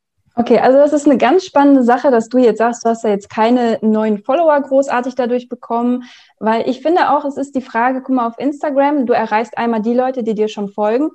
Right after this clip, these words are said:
Und jetzt sagst du, die Leute, die du neu erreicht hast durch dieses Reel, da sind jetzt keine dir neu gefolgt oder du hast jetzt keine neuen Anfragen für irgendwas bekommen oder ähnliches. Deswegen finde ich's ein bisschen besser, dass man jetzt auf TikTok geht, weil man da jetzt einfach mal noch eine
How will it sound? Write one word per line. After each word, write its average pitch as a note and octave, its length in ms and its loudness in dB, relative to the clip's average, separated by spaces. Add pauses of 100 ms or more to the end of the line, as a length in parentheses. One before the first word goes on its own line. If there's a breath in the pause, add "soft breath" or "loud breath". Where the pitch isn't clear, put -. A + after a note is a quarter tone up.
(540 soft breath)
Und A#3+ 340 -2
jetzt A#3 160 0
sagst B3 340 -4
du, D4+ 260 -6
die A#3+ 220 -2
Leute, C#4 320 2
die A#3 100 -2
du A3 80 -4
neu A#3 240 0
erreicht A3 540 -4
hast A3 140 -14
durch G#3+ 120 -8
dieses G#3 360 -8
Reel, A#3 500 -4
da A3+ 160 -2
sind C4 160 2
jetzt C4 180 -2
keine C4 320 0
dir A#3+ 120 0
neu A#3 200 0
gefolgt B3+ 500 0
oder A#3 180 0
du G#3+ 120 -2
hast A#3 220 -6
jetzt A3 180 -4
keine A3+ 280 -2
neuen G#3 240 -2
Anfragen B3 560 -2
für B3 100 -12
irgendwas A#3 340 -4
bekommen B3+ 540 0
oder A3+ 340 -4
ähnliches. C4 480 -4 (420 soft breath)
Deswegen C4 360 2
finde C#4+ 220 4
ich's D4+ 240 -4
ein C4 120 6
bisschen C#4 400 0
besser, D#4 300 -2
dass C#4+ 160 -2
man B3+ 140 -2
jetzt B3 160 -4
auf G3 160 -8
TikTok E4+ 440 -2
geht, C4 320 -2
weil A#3 120 -2
man A#3 200 0
da B3 220 0
jetzt C#4+ 220 -2
einfach B3 180 -4
mal B3 140 0
noch A#3 240 -4
eine A3+ 120 -6